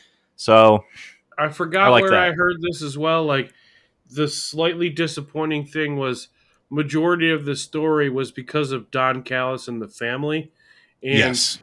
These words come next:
Speaker 2: you paid off story that had to do with Jericho and Ospreay instead of, I'm sorry, Jericho and, um,
Speaker 3: Guevara.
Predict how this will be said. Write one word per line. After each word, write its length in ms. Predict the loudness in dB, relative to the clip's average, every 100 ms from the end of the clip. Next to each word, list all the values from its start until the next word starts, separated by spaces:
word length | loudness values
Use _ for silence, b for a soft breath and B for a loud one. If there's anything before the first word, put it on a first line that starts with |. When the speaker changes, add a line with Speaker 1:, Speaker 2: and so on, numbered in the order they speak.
| _
Speaker 2:
you 200 | -8 -6 -6
paid 300 | 0 2 4
off 380 | 4 2 0 -8
story 560 | -16 -6 0 2 2 2
that 180 | -2 -2
had 200 | -2 -4
to 60 | -8
do 220 | -6 -2
with 220 | -4 -4
Jericho 580 | -2 -2 -2 -4 -4 -4
and 320 | -4 -6 -6 -12 _ _ -6
Ospreay 580 | -4 -4 -2 0 0 -4 _
instead 460 | -12 -12 -6 -4 0
of, 280 | -2 -4 _ _ _ _
I'm 140 | -4 2
sorry, 240 | 4 4
Jericho 520 | 2 2 2 0 -4 -2
and, 400 | -2 0 -2 -8 _ _ _ _ -12
um, 260 | -8 -4
Speaker 3:
Guevara. 420 | -2 0 4 2